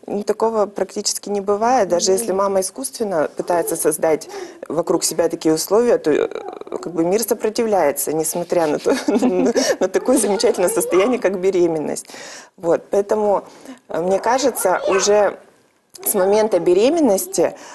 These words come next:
Speaker 1: а, малыш начинает учиться, э, переживать различные эмоции. И положительные, и отрицательные, спектр эмоций,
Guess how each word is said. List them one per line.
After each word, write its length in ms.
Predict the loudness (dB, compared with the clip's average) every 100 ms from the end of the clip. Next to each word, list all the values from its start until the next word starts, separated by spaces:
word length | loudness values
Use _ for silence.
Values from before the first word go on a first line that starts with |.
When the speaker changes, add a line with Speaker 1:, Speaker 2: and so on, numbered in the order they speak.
| -12
Speaker 1:
а, 460 | -4 -2 -2 -2 -6
малыш 500 | -4 0 2 2 -2 -4 -10 -14 -12 -4
начинает 520 | -4 0 2 2 0
учиться, 460 | -2 -2 -2 0 2 2 0 -4
э, 540 | -4 -4 -4 -4 -6 -10 -18 -20 -20 -6
переживать 540 | -2 0 0 2 0 0
различные 640 | -2 0 -2 -2 0 2
эмоции. 640 | 2 2 0 -2 -2 -2 -4 -12 -18 -20 -20 -20 -6
И 80 | -2
положительные, 840 | 0 2 2 2 0 0 2 2
и 20 |
отрицательные, 800 | 2 0 -2 0 0 0 0 0
спектр 580 | 0 -2 2 0 0 -2
эмоций, 600 | 0 0 0 0 2 2